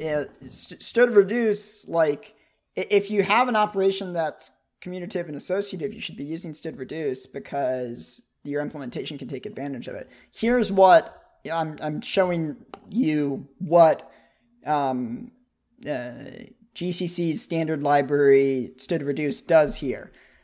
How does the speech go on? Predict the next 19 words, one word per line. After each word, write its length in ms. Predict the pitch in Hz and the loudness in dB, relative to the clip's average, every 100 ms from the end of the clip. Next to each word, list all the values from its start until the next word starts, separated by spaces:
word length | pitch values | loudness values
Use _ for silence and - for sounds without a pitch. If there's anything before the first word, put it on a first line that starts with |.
| _ _ | _ _
And 480 | 170 151 143 143 - - _ | -2 -2 0 -4 -8 -18 _
inside 560 | 160 151 139 - 175 170 | -8 -6 -2 6 8 8
of 400 | 160 156 139 - _ | 6 2 -6 -18 _
the 100 | - | -4
while 560 | 151 147 147 170 170 156 | -2 0 4 8 8 6
loop 220 | 143 139 | 2 -2
that 140 | - 139 | -4 -6
it 120 | - | -2
does, 420 | 135 113 107 - | 0 0 -2 -8
so 300 | - - 139 | -10 -6 -4
it, 140 | 135 | -4
it 100 | 151 | -2
does 240 | 170 160 - | 0 0 -2
the, 120 | 156 135 - - | -8 -8 -10 -6
the 80 | |
while 400 | 147 143 147 147 | -2 0 2 2
loop, 460 | 147 143 - - - | 2 0 -2 -8 -8
um, 460 | 147 139 131 127 - _ _ _ _ _ - | -6 -6 -6 -8 -12 _ _ _ _ _ -10
uh, 260 | 147 127 | -8 -8